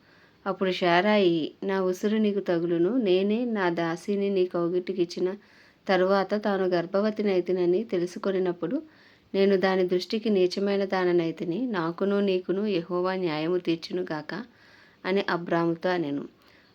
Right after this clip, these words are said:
అందుకు అబ్రాము, "ఇదిగో, నీ దాసి నీ చేతిలో ఉన్నది, నీ మనసు వచ్చినట్లు దాన్ని చేయమని" శారాయితో చెప్పెను.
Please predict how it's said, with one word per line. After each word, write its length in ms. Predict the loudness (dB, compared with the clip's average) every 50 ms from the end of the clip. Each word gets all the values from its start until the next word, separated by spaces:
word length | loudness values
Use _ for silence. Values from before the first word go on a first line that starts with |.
| _ 0
అందుకు 280 | 0 0 2 2 2
అబ్రాము, 460 | 2 2 2 2 4 4 4 6 4
"ఇదిగో, 360 | 2 2 2 2 2 2 2 2
నీ 160 | 2 0 0
దాసి 420 | 0 0 -2 -2 -4 -2 -2 0
నీ 120 | 2 2 0
చేతిలో 520 | 0 0 -2 -2 -2 -2 -2 -2 -2 0
ఉన్నది, 340 | -2 -2 -2 -4 -6 -6 -6 -2
నీ 120 | 0 0
మనసు 400 | 2 2 0 0 -2 -4 -2 0
వచ్చినట్లు 480 | -2 0 -2 -2 -4 -4 -4 -4 -4 -4
దాన్ని 220 | -4 -4 -4 -6 -4 -2
చేయమని" 400 | -2 -2 0 0 -2 -2 -2 -4
శారాయితో 600 | -4 -4 -4 -2 0 0 0 0 -2 -2 -4 -6
చెప్పెను. 420 | -6 -6 -8 -10 -8 -8 -8 -8